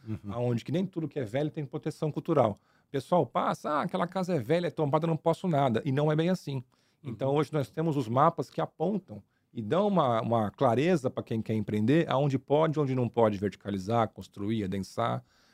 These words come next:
Speaker 2: é, e tirar esse estigma, esse mito que os, que o, no centro não pode nada, né?
Speaker 1: O senhor mencionou em determinado momento que tem aí um, um acordo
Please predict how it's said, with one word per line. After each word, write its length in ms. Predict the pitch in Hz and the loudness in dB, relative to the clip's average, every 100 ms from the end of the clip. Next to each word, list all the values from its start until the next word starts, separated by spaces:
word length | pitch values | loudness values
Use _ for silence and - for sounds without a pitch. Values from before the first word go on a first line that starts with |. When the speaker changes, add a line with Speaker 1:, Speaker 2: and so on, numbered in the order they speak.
| _ _ | _ _
Speaker 2:
é, 180 | 101 104 | -10 -8
e 60 | |
tirar 340 | - 202 196 339 | -6 -2 -2 -2
esse 180 | 277 - | -6 -10
estigma, 300 | - 190 160 | -10 -4 -4
esse 180 | - 147 | -2 -2
mito 360 | 127 196 160 | -2 -2 -4
que 120 | - 120 | -6 -10
os, 180 | - | -12
que 160 | - 131 | -10 0
o, 140 | 123 | 2
no 160 | 113 117 | 2 0
centro 380 | - 135 151 165 | 0 0 2 2
não 100 | 165 | 2
pode 300 | - 156 165 | 4 2 2
nada, 360 | 151 113 101 | 0 2 0
né? 160 | 101 113 - _ _ _ _ _ _ | 0 -2 -6 _ _ _ _ _ _
Speaker 1:
O 40 | - | -20
senhor 220 | - 170 | -4 0
mencionou 680 | 160 160 160 143 143 139 131 | 4 4 4 6 8 8 6
em 60 | |
determinado 560 | 131 131 143 131 131 131 | 6 4 4 4 4 4
momento 400 | 131 127 139 - | 2 2 0 -4
que 140 | - | -10
tem 280 | 151 160 165 | -8 -2 0
aí 200 | 139 147 | 0 2
um, 200 | 156 139 123 _ - | 4 2 -2 _ -2
um 100 | 160 | 0
acordo 680 | 151 - 180 175 131 123 | 0 2 4 4 2 -2